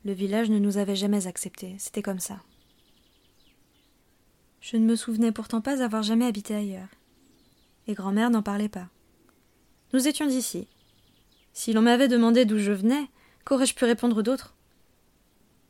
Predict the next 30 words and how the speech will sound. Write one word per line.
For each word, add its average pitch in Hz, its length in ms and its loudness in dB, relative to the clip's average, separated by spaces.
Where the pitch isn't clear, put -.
Mais 196 160 -2
on 196 40 0
ne 196 80 2
me 196 120 2
le 196 40 0
demandait 180 360 -4
pas. - 200 -18
Au 202 80 -6
village, 226 500 2
personne 233 400 0
ou 220 60 4
presque - 480 -6
ne 202 100 -2
nous 196 180 -2
adressait 190 360 -6
la 190 80 -8
parole. 180 340 -10
Grand-mère 277 480 2
ne 240 140 4
s'en 226 240 2
offusquait 226 400 -2
pas. 180 240 -10
On 247 140 0
aurait 262 180 4
même 262 220 8
dit 302 120 0
parfois 285 420 -4
que 240 100 -6
cela 247 240 -6
l'arrangeait. 208 460 -2